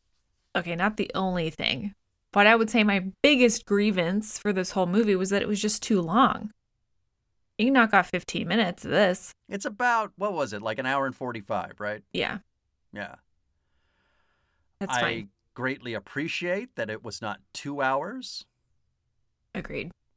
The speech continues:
Speaker 2: But the second act is pretty long.
Speaker 1: Yeah, it's the fight scenes. The fight scenes always get people.
Speaker 2: Yeah.
Speaker 1: Cut 'em down. If you're like, "No,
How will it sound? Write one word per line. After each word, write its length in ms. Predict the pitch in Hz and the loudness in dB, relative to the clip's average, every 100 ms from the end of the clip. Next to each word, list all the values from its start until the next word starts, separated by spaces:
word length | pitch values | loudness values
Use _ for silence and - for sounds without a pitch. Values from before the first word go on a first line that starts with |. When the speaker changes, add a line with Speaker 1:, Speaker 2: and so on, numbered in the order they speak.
| _ | _
Speaker 2:
But 160 | 208 | -6
the 80 | 202 | -4
second 420 | 196 262 247 214 | -4 -4 -4 -6
act 460 | 160 156 151 - 139 143 | -4 0 -2 -4 -14 -10
is 180 | 135 | -10
pretty 320 | - - 131 113 | -10 -8 -8 -6
long. 440 | 101 87 - - _ _ _ _ _ _ _ _ _ _ _ _ _ _ _ _ | -4 -4 -8 -20 _ _ _ _ _ _ _ _ _ _ _ _ _ _ _ _
Speaker 1:
Yeah, 240 | 185 202 202 | -4 0 -2
it's 180 | 208 | -2
the 120 | - 214 | -4 2
fight 280 | 247 262 | 4 4
scenes. 400 | - 208 160 147 | 2 -2 -2 -4
The 100 | - | -6
fight 220 | 185 220 233 | -2 0 2
scenes 240 | 240 220 | 2 4
always 220 | 220 208 | 4 4
get 180 | 202 175 | 2 0
people. 440 | 175 170 - - - _ - | -2 -6 -6 -8 -10 _ -10
Speaker 2:
Yeah. 180 | 113 - _ _ _ _ _ _ _ _ _ | -8 -8 _ _ _ _ _ _ _ _ _
Speaker 1:
Cut 160 | 226 214 | -2 0
'em 100 | 196 | 2
down. 300 | 185 - 143 _ _ _ | 0 -2 -10 _ _ _
If 160 | 190 226 | -4 0
you're 100 | 226 | 2
like, 220 | 220 214 | 2 0
"No, 800 | 302 330 320 311 311 302 302 302 | -2 0 2 0 -2 -2 -4 -6